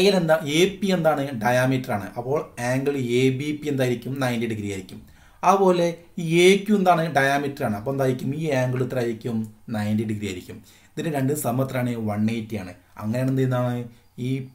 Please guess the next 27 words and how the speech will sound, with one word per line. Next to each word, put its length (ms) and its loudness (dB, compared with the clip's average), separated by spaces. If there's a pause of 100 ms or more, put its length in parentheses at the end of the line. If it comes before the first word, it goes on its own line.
(520)
ബി 100 -4 (120)
എന്തായിരിക്കും? 560 -4 (440)
പി 120 -8 (120)
ക്യു 180 -10
എന്ന 200 -4
ലൈനിലായിരിക്കും. 580 -4 (300)
ഈ 160 -2
രണ്ട് 240 -2 (100)
ആംഗിളിന് 360 -4
സം 180 -6 (140)
വൺ 120 -2 (120)
എയ്റ്റി 220 -8
കഴിഞ്ഞാൽ 240 -4
എന്തായിരിക്കും? 400 -4 (540)
ബി 120 -2 (180)
എന്ന 140 -6 (420)
ആ 40 -4 (100)
പോയിന്റ് 500 -4 (560)
എന്തായിരിക്കും? 400 -6 (360)
Is 180 -8
a 40 -8 (100)
point 280 -4 (200)
on 80 -4 (140)
the 120 0 (500)
line 280 -4 (180)
പി 120 -14 (140)
ക്യു. 100 -14